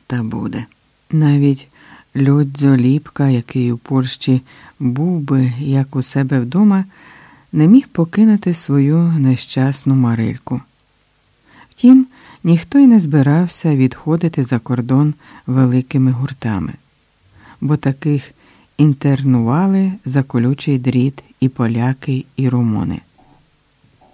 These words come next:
Тому до Дністра спершу їх поїхало п'ятеро: Маруся,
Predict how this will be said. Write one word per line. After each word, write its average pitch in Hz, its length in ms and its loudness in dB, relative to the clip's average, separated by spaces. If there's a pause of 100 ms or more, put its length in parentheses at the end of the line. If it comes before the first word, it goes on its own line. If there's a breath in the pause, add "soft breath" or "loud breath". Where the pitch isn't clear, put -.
(500 soft breath)
Тому 214 400 6
до 165 240 0
Дністра 143 720 0
спершу 160 600 -4
їх 127 260 -2
поїхало 135 640 -4
п'ятеро: 110 640 -6 (720 soft breath)
Маруся, 156 760 0